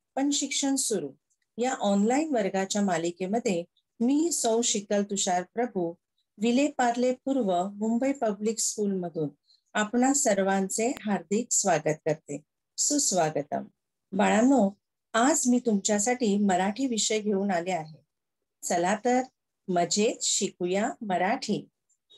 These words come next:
आता मी तुम्हाला काही चित्र दाखवणार आहे, त्याचे नीट निरीक्षण करून मला तो ऋतू कोणता ते सांगायचं आहे. चला तर पाहूया, काय बरं दिसतंय?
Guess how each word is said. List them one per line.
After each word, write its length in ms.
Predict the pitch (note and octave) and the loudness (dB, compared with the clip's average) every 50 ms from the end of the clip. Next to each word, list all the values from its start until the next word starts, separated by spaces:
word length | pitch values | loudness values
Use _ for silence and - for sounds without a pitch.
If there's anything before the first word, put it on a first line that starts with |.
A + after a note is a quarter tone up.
| _ _ _ _ _ _ _ _ _ _ _ _ _ _ _ _ _ _ _ _ _ _ _ _ _ _ _ _ _ _ _ _ _ _ _ _ _ _ _ _ - | _ _ _ _ _ _ _ _ _ _ _ _ _ _ _ _ _ _ _ _ _ _ _ _ _ _ _ _ _ _ _ _ _ _ _ _ _ _ _ _ -6
आता 200 | A3 G#3 - C4+ | -6 -2 0 2
मी 120 | C#4 C#4+ C#4+ | 2 2 4
तुम्हाला 340 | C#4+ C#4 C4+ C4+ C4+ C4+ C4+ | 4 4 4 4 4 2 2
काही 260 | C4+ C#4 C#4 C#4+ C#4+ | 2 2 2 2 2
चित्र 380 | C#4+ - B3+ - - C4+ C#4 | 0 -2 -4 -2 -2 0 0
दाखवणार 540 | B3+ A#3 F#3+ F#3+ - - F#3 F3 E3+ E3 E3 | 2 2 0 -2 -2 -4 -4 -2 -2 -2 -2
आहे, 260 | F#3+ D3+ D#3 D#3 - - - _ _ _ _ _ _ _ _ - | -2 -4 -6 -8 -12 -14 -16 _ _ _ _ _ _ _ _ -2
त्याचे 280 | F3+ E3 D#3+ - G3 | -2 0 0 0 0
नीट 200 | F#3 F3 F#3 A3 A#3 - | 0 0 0 -2 0 0
निरीक्षण 520 | A#3 A#3+ A3+ A#3+ A#3 - - - B3 A#3+ A#3+ | 0 0 2 2 2 2 2 2 2 0 0
करून 360 | - - C4+ C#4+ C4 G3+ G3+ - - _ _ _ _ - | 0 0 0 2 2 2 2 0 -4 _ _ _ _ -2
मला 260 | A#3+ B3+ C4 C#4+ D4+ | 0 2 2 0 0
तो 380 | D4 _ - C#4+ D4 D#4 D4 C#4+ | -2 _ -2 -2 0 0 0 -2
ऋतू 220 | C#4 - D4 C#4+ | -2 -2 -4 -4
कोणता 580 | C#4+ - B3 A3+ A3+ A3+ - B3+ G3+ F3+ F#3 G#3+ | -2 0 0 0 0 0 0 0 0 0 -2 -4
ते 320 | B3 _ _ - B3+ C4+ | -8 _ _ -4 -2 -2
सांगायचं 580 | - - G#3+ F#3+ F#3+ F3+ F3+ F3+ F3 - - E3 | -2 -2 -2 -2 -2 -2 -4 -4 -4 -4 -4 -4
आहे. 300 | D#3+ E3 D#3+ D#3+ D3 - _ _ _ _ _ _ _ _ _ - | -4 -4 -8 -10 -14 -14 _ _ _ _ _ _ _ _ _ -2
चला 320 | - G3+ F3+ F3 F#3 G3+ G3+ B3 | 0 2 2 4 2 2 2 0
तर 80 | A#3+ | 0
पाहूया, 480 | B3 - A#3+ A#3 A#3 A#3+ A#3+ A#3+ A#3+ B3 B3 _ _ _ _ _ _ _ _ | 2 2 2 4 4 6 4 4 4 2 -2 _ _ _ _ _ _ _ _
काय 200 | - F3+ D#3 E3+ | 0 2 2 4
बरं 260 | F3 F3+ G#3+ A#3+ B3+ B3 | 4 4 4 4 4 4
दिसतंय? 600 | B3 C4 B3 - - - B3+ B3+ B3+ B3+ C4+ | 4 2 2 0 0 2 2 2 2 2 0